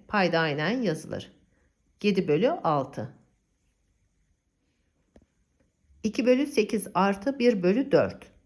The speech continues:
Paydaları eşit olmayan kesirler. Önce paydaları eşitliyoruz. Paydayı eşitleyebilmek için iki ile genişletme yapıyoruz. İki ile genişletmek demek, burada yazdığımız iki ile hem payı hem paydayı çarpıyoruz.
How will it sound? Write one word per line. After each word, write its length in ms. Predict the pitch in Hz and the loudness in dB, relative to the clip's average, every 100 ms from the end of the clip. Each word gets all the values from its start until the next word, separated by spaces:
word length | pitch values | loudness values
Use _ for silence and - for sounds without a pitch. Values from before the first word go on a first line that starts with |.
| _ _ _ _ _ _ | _ _ _ _ _ _
Paydaları 720 | - 220 202 185 175 285 - 175 | 0 2 4 4 4 2 -2 -4
eşit 280 | 185 185 | -4 -2
olmayan 520 | 185 180 143 147 262 349 | 0 2 2 0 -2 -4
kesirler. 640 | 170 - 131 127 240 311 - - | -6 -4 -2 0 0 -2 -8 0
Önce 400 | 190 160 208 - | 0 0 -4 -2
paydaları 600 | 208 180 143 127 262 - | -2 0 0 0 -2 -2
eşitliyoruz. 680 | 175 185 - 143 135 262 - - _ _ _ - | -6 -6 -2 0 2 2 -2 -14 _ _ _ 0
Paydayı 460 | 226 247 233 247 - | 2 4 4 2 -2
eşitleyebilmek 840 | 226 226 - 208 202 190 180 185 | -6 -6 2 2 4 2 2 0
için 320 | - 277 - - | -6 -8 -8 -12
iki 240 | 202 - | -8 -4
ile 180 | 208 247 | -2 0
genişletme 680 | 202 180 175 - 147 147 131 | 2 2 2 0 -4 -2 -2
yapıyoruz. 460 | 123 - 98 98 - - _ _ _ - | -2 -4 -6 -6 -14 -20 _ _ _ -10
İki 220 | 185 285 | -4 2
ile 120 | 277 | 2
genişletmek 760 | 247 240 247 190 185 190 190 | 4 2 2 -2 -2 -2 -2
demek, 400 | 165 160 330 - - _ _ _ - | -2 -2 -2 -6 -20 _ _ _ 0
burada 220 | 247 214 | 4 6
yazdığımız 680 | 190 170 196 190 160 147 147 196 | 6 4 4 0 -2 -2 -6 -10
iki 240 | 190 240 | -6 -4
ile 440 | 226 190 294 - - _ | 0 0 0 -6 -20 _
hem 320 | - 214 262 | -4 -2 -2
payı 400 | 262 262 277 339 - | 0 0 0 -2 -6
hem 280 | 233 233 226 | 0 0 2
paydayı 500 | 185 170 165 240 - | 2 2 2 0 -2
çarpıyoruz. 680 | 196 156 127 - 95 92 | 0 0 0 -6 -6 -8